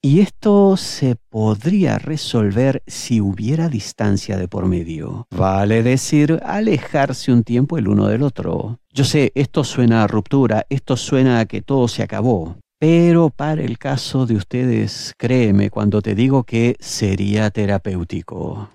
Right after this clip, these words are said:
Mujer de Piscis, amor, parejas. Muchas personas te han dicho ya qué deberías hacer en cuanto a tu pareja.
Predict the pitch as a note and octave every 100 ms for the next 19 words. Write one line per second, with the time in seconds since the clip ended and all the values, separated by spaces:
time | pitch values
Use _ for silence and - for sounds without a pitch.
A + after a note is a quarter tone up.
0 | _ C#3 D3 C#3+ C3+ A#2+ C#3+ B2 A2 -
1 | A2 - A2 G2 G2 G#2+ A#2+ B2+ A2 E2+
2 | - - - - - C#3 E3 - D3 -
3 | A#2+ - C3+ C3+ A2 A#2+ A2+ A#2+ - A#2+
4 | G#2 F#2+ A2 A2+ - A2 A2+ A#2 A2+ A2+
5 | F#2+ A2 G#2+ A2+ - D3+ A2+ G2 G2+ G2
6 | G2 F#2+ F2+ E2 E2+ - D2+ - A2